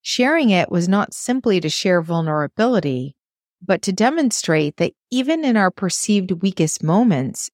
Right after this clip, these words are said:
exists the opportunity to rise to new heights. Now looking back,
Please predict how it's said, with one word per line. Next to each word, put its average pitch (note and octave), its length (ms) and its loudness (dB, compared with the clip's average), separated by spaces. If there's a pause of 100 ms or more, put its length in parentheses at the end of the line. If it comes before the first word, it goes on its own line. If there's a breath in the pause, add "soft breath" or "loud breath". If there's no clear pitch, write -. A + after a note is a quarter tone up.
exists F3+ 600 0
the F#3+ 140 2
opportunity D#3+ 920 0
to F3+ 140 -2
rise D#3+ 420 0
to - 180 -8
new D#3 140 -2
heights. - 640 -6 (1300)
Now G3+ 220 2
looking G3 320 2
back, F#3+ 560 2